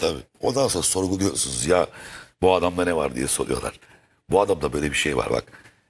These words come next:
İki bin yirmi sekize kadar bu ülkenin tekrar devam ettiği de yarım asırdan fazla. Ya çok basit konuşuyorum ama ma-, ma-,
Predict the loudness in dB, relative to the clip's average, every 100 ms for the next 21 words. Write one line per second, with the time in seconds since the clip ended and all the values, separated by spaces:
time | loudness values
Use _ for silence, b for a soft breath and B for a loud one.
0 | _ -4 -2 0 2 2 2 0 0 0
1 | 0 0 -2 -6 _ _ _ 0 0 2
2 | -2 0 -2 2 2 4 2 2 0 -2
3 | 0 2 2 2 0 -2 -2 -2 -2 -6
4 | -8 -16 B B B 2 2 0 -2 -2
5 | -2 -2 -4 -2 -4 -2 0 0 0 2
6 | 2 2 -4